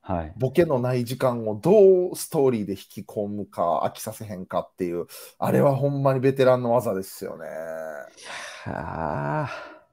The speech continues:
Speaker 2: すごかった。面白かった。
Speaker 1: いいね。うん。
Speaker 2: ねえ。
Speaker 1: 囲碁将棋さんもね、僕好きで。
Speaker 2: あ、囲碁将棋さん面白かったね。
Speaker 1: まあ、そうね。まあ、あの、
Speaker 2: うん。
Speaker 1: も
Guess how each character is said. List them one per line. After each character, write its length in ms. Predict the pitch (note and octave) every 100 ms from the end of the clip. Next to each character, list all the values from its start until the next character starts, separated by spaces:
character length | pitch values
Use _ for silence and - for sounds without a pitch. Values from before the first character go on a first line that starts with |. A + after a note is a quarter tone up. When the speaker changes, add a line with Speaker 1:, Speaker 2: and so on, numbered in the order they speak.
| _ -
Speaker 2:
す 180 | - -
ご 120 | D#2+
か 120 | E2+
っ 80 | - -
た。 220 | - -
面 160 | F#2 E2+
白 160 | - F#2+
か 80 |
っ 40 | D#2+
た。 60 |
Speaker 1:
い 40 | G2+
い 20 |
ね。 80 | F#2+ F#2+ A2+ C#3+ D#3+ D#3
う 60 | G2+
ん。 380 | G#2 A2 G#2 E2+
Speaker 2:
ね 80 | A2+ C3+ D3 D3 G2
え。 60 | C3+
Speaker 1:
囲 40 |
碁 160 | F3+ F#3
将 220 | C#3+ B2
棋 140 | A2
さ 120 | G#2
ん 120 | F#2+ F2
も 60 |
ね、 100 | F2+
僕 180 | E2+ E2
好 0 |
き 260 | - - F2+
で。 240 | D2 - _ _ _
Speaker 2:
あ、 140 | -
囲 60 | C#3
碁 100 | F3
将 180 | - -
棋 60 | G2
さ 120 | F#2
ん 20 |
面 80 | -
白 160 | - A#3
か 60 |
っ 40 | -
た 120 | -
ね。 80 | G#2
Speaker 1:
ま 40 |
あ、 40 | G#2
そ 60 |
う 40 | G2+
ね。 220 | C3+ D3+
ま 120 | G#2+
あ、 140 | A#2 G#2
あ 40 |
の、 480 | G#2 - C#3+ B2 B2
Speaker 2:
う 40 | D3
ん。 480 | F#3+ F#3 C3+ A2 F2+
Speaker 1:
も 760 | A2 A#2 A#2 A2+ A2 G#2 F#2+